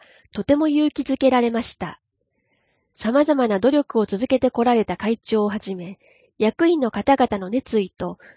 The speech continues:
それに呼応する地域の方々の思いが絆を深めているのではないでしょうか。全国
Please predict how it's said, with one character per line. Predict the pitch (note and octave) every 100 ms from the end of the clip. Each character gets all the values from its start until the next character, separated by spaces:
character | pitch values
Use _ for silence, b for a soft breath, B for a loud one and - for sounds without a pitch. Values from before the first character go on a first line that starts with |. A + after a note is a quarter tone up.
| _
そ | -
れ | C4
に | D#4 D#4+
呼 | C4 C#4+
応 | D4+
す | - C#4
る | C#4
地 | - F#4+
域 | F#4+ B3+
の | G#3
方 | G#3 A#3+
々 | A#3 G#3 F#3
の | F#3
思 | G#3 A#3+
い | A#3
が | F#3
絆 | - G3 A#3 C4+
を | C4
深 | - D4
め | C4
て | G#3
い | F#3
る | A#3
の | A#3+
で | G3+
は | F#3
な | G3
い | A3
で | G3+
し | F3+ F3+
ょ |
う | E3+
か。 | - - - _ _ _ _ _ _ _ _ _ _ _ _ _ _ _
全 | - B3 D#4+
国 | E4+